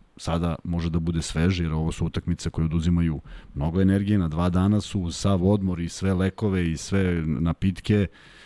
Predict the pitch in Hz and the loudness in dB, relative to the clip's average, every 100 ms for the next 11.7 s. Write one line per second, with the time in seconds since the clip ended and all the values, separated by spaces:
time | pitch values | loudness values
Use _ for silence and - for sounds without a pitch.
0 | - _ 90 85 90 92 85 - - 95 | -20 _ -2 2 4 4 0 -4 -2 2
1 | 120 123 - - - - - - - - | 2 2 -2 -14 -20 -20 -20 -20 -20 -20
2 | - - - - 147 165 123 127 120 117 | -20 -20 -2 2 4 6 4 4 4 4
3 | 113 107 117 - 107 107 95 - - - | 2 2 2 2 2 4 2 2 0 2
4 | 101 92 92 95 92 90 87 80 87 - | 2 4 4 4 4 4 2 0 0 0
5 | 78 - - 101 - 143 - _ _ - | -2 -2 2 2 4 0 0 _ _ -2
6 | 85 82 80 80 78 78 76 71 - 123 | 2 2 2 2 2 0 -2 -2 2 2
7 | 98 - 87 87 87 110 131 _ _ - | 2 0 0 2 2 0 -2 _ _ -8
8 | 85 - 101 107 101 - 101 82 - 95 | -2 2 2 4 0 2 0 0 -2 -2
9 | 87 90 85 - 95 87 85 85 90 - | 0 0 -2 0 2 4 2 2 -2 -4
10 | 90 87 - 87 92 90 87 87 90 85 | -6 -4 0 2 2 4 2 2 2 2
11 | 87 80 80 87 90 120 110 | 0 -2 -2 2 4 4 4